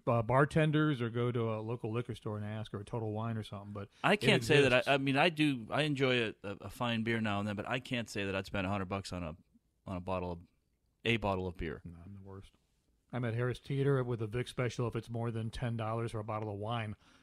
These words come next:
Speaker 1: I'm not doing that, let alone a bottle. I, I mean, think, a bottle of beer, even ounce-wise, is just, like, so much smaller than a bottle of wine.
Speaker 2: All right, so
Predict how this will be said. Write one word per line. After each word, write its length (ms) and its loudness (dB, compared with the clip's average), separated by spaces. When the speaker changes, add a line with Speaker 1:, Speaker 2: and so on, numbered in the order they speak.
Speaker 1:
I'm 80 -2
not 160 -4
doing 160 -4
that, 120 -6
let 120 -4
alone 300 -4
a 40 -10
bottle. 400 -2
I, 40 -2
I 60 -4
mean, 220 -2
think, 180 2
a 40 -8
bottle 260 4
of 80 -4
beer, 340 2
even 260 0
ounce-wise, 600 -2
is 100 -4
just, 180 -6
like, 160 -4
so 100 -4
much 120 -4
smaller 280 0
than 100 -2
a 60 -8
bottle 380 -6
of 60 -12
wine. 340 -8
Speaker 2:
All 60 2
right, 100 0
so 240 2